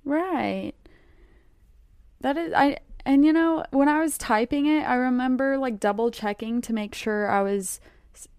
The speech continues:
typing it right because I saw Argentinian hikers, even though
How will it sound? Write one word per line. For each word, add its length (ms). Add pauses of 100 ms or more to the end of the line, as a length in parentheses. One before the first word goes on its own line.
(180)
typing 480
it 160
right 320
because 360
I 120
saw 360 (100)
Argentinian 800
hikers, 640
even 320
though 500